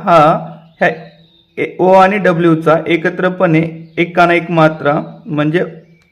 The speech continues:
ओ प्रमाणे काढला जातो. ठीक आहे, शब्दामध्ये जर ओ आणि डब्ल्यू आलं तर याचा उच्चार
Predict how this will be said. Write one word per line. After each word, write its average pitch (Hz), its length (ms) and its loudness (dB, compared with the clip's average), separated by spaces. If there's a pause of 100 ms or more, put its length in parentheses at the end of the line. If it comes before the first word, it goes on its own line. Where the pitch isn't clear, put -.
(160)
ओ 165 100 4 (100)
प्रमाणे 143 320 -2
काढला 123 300 0
जातो. 113 280 -4
ठीक - 300 -14
आहे, 202 100 -4 (920)
शब्दामध्ये 160 500 0
जर 185 140 -4
ओ 156 220 -2
आणि 160 240 2
डब्ल्यू 151 360 0
आलं 160 380 2 (720)
तर 160 80 0
याचा 160 240 2
उच्चार 160 480 2